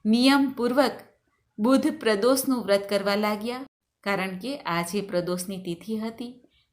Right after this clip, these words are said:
ભગવાન મહાદેવને પ્રિય તિથિ અને બુધવાર હતો. પતિ પત્નીએ સંકલ્પ કર્યો કે આજીવન બુધ પ્રદોષનું વ્રત કરશે.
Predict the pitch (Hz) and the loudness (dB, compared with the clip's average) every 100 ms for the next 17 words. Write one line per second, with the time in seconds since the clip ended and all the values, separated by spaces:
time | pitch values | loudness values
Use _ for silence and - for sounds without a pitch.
0 | - 196 170 175 175 170 165 175 165 165 | -6 -4 0 0 0 -4 -4 -6 -4 -4
1 | 165 170 170 180 170 165 175 180 185 233 | -4 -6 -6 -6 -4 -4 -4 -8 -8 -8
2 | 175 156 147 160 165 175 185 190 196 233 | -8 -8 -8 -10 -6 -6 -6 -10 -14 -18
3 | - _ _ _ _ _ _ 233 262 277 | -20 _ _ _ _ _ _ -2 2 2
4 | 277 247 247 240 240 240 214 214 269 285 | 0 -2 -2 -2 -4 -4 -4 -2 -4 -4
5 | 240 180 160 143 147 175 165 170 - 185 | -6 -6 -6 -8 -6 -4 -2 -4 -4 -8
6 | 180 180 185 170 170 175 156 151 160 170 | -6 -6 -6 -6 -6 -8 -8 -8 -8 -10
7 | 180 151 151 151 - 180 - 202 | -10 -10 -10 -10 -10 -10 -10 -14